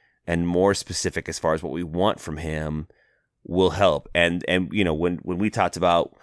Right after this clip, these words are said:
what do you do with Timmy Allen and Christian Bishop on the floor, like, if we're playing against defenses that don't have to rotate because they can have multiple guys helping off of their initial assignments, that's, that's a negative for Ramey. Um, whereas it could be a,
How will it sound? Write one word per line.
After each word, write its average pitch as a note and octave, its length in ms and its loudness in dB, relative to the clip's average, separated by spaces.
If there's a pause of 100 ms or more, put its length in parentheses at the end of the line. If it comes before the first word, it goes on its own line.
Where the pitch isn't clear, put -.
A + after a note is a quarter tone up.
(280)
what F2 120 4
do F#2 60 4
you G2 120 6
do F#2+ 140 6
with F#2+ 140 4
Timmy F#2 280 2
Allen F2+ 280 2
and E2+ 120 0
Christian F2 280 -2
Bishop F2+ 240 0
on E2 100 0
the E2 60 -6
floor, F2 380 4
like, E2 220 0
if E2+ 140 -4
we're G#2 80 2
playing F#2 260 2
against E2 300 -2
defenses F2 460 0
that E2 160 -4
don't F#2 200 0
have E2+ 300 -2
to F#2+ 100 -2
rotate D#2+ 520 -2
because D#2+ 360 -2
they D#2+ 140 -2
can D#2 160 -6
have D#2+ 300 -2 (460)
multiple F2+ 500 0
guys D#2+ 400 2
helping E2+ 320 0
off D#2+ 180 -2
of D#2 120 -6
their D#2+ 420 0 (100)
initial F2+ 340 0
assignments, E2+ 680 0
that's, E2 440 -2
that's G2 300 2
a F#2+ 60 0
negative F2 500 2
for E2 160 -6
Ramey. D#2+ 540 -4 (500)
Um, D2 540 -2
whereas E2 320 2
it E2 80 -6
could F#2 180 0
be E2 240 0
a, D2+ 180 -4